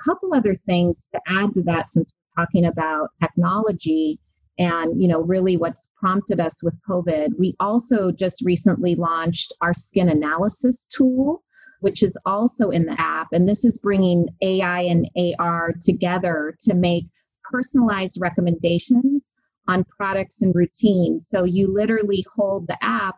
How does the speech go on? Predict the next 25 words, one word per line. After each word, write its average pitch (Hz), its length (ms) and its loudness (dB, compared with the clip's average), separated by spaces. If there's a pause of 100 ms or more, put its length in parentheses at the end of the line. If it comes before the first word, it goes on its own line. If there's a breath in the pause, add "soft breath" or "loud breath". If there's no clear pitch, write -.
(140)
in 180 160 4 (100)
front 185 380 0 (180)
of 180 180 0
you 170 520 0 (400)
and 175 400 0
you 196 140 4
answer 220 280 2
a 233 60 2
few 233 180 2
questions. 180 800 0 (320)
It 190 180 0
then 190 240 2
scans 185 640 0
your 190 220 2
skin 180 580 0
and 170 280 4
makes 185 320 -2
product 165 480 -4
recommendations. - 1080 0 (300 loud breath)
And 196 220 0
with 185 140 0 (100)
the 190 340 0
influx 247 840 0 (120)
of 170 320 0
skincare, 165 1040 -2